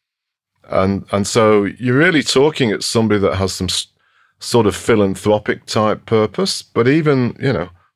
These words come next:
what person is gonna devote billions of pounds to that unless it's part of some broader, uh, strategy they've got? Hence why there's only two. Although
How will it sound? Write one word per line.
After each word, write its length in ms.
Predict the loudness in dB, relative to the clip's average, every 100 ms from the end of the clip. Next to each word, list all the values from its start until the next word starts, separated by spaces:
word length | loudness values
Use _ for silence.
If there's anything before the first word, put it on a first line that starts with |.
| _ _ -8
what 360 | 0 0 0 2
person 400 | 2 2 0 -4
is 120 | 0
gonna 220 | 0 0
devote 520 | 0 0 0 0 -2
billions 460 | -2 2 2 0 -2
of 100 | -4
pounds 460 | -2 0 -2 -6 -6
to 120 | -4
that 320 | 0 -2 -4 -10 _ _ _ _ _
unless 340 | 0 0 0 -4
it's 120 | -10
part 360 | -4 -2 0
of 120 | 0 0
some 200 | 0 0
broader, 560 | 2 2 2 0 -2 -6 _ _ _ _ _ _ _ _ _ -2
uh, 300 | 0 0 -2
strategy 540 | -2 -2 -2 -4 -4
they've 160 | -6 -8
got? 200 | -8 -10 _ _ _ -4
Hence 300 | -2 -2 0
why 160 | 0
there's 160 | 0 0
only 200 | 0 -2
two. 200 | -4 -6 -10 _ _ _ _ _
Although 480 | 0 2 2 2 -2